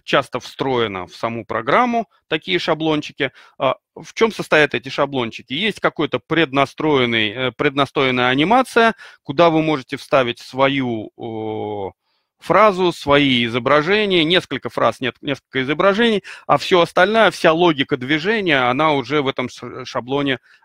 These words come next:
а, зарыта. А, но можно, э, также и, э, можно также и, э, найти это в сети в открытом доступе. А, вот, например, интернет-сервис, который называется Фс-,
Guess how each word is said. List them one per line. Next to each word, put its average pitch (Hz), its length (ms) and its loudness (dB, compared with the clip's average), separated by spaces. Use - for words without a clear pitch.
а, 120 300 0
зарыта. 123 500 0
А, 123 360 4
но 226 280 2
можно, 214 720 4
э, 147 280 4
также 165 520 2
и, 170 420 -4
э, 127 1600 0
можно 147 400 0
также 139 420 0
и, 147 380 -2
э, 117 300 2
найти 143 600 -2
это 120 400 -2
в - 80 -20
сети 131 320 -8
в 113 60 -4
открытом 117 500 -4
доступе. 196 600 -2
А, 120 260 4
вот, 151 160 -2
например, 151 520 2
интернет-сервис, 139 840 0
который 120 380 0
называется 120 640 0
Фс-, - 160 -20